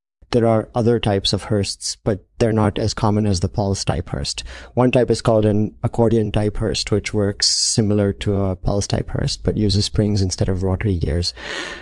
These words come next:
but uses springs instead of rotary gears. And another type is called a torsion beam,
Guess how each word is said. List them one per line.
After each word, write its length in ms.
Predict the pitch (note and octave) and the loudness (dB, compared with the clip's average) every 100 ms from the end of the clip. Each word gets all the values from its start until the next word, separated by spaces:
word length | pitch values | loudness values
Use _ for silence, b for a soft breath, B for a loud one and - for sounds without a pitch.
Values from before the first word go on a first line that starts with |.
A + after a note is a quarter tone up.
| B - - | B -20 -6
but 420 | A2 F#2 - G#2+ - | -4 -2 0 2 4
uses 340 | A#2 G#2+ G#2 | 4 4 0
springs 400 | - - G2+ F#2+ | 0 0 0 2
instead 300 | F#2+ - G2 | 0 2 2
of 300 | F#2+ F2 - | 4 2 0
rotary 360 | F#2 F2+ D#2 C#2 | 0 0 -2 -2
gears. 360 | - - - - _ _ _ _ _ | -4 -4 -6 -12 _ _ _ _ _
And 120 | B2 | 0
another 320 | A2+ A2+ A#2+ A2 | 2 4 2 2
type 400 | - A2 A2 - | 4 4 4 2
is 120 | A2 | -2
called 280 | - G#2+ G2+ | 0 2 2
a 40 | |
torsion 600 | - - A2 A2 A2 G2+ | 0 0 0 2 2 2
beam, 420 | G#2+ G2+ A2 B2+ | 2 0 0 -4